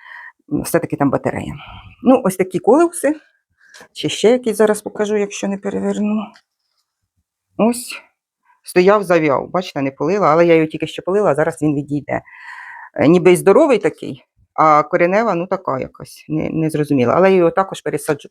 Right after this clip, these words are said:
тому що, тому що він, е, ну, великий сам за розміром. Є в мене ось такі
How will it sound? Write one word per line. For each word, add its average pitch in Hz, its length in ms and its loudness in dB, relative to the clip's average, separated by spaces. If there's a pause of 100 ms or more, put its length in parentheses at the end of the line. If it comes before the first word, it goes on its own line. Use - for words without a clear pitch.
тому 143 160 -8
що, - 200 -20
тому 151 180 0
що 156 180 -12
він, 147 160 -2 (600)
е, 143 420 -2
ну, 262 100 4
великий 170 340 0
сам 151 180 -2
за 151 100 0
розміром. 110 400 -6 (600)
Є 220 180 4
в - 20 4
мене 185 220 4
ось 170 140 2
такі 170 340 -4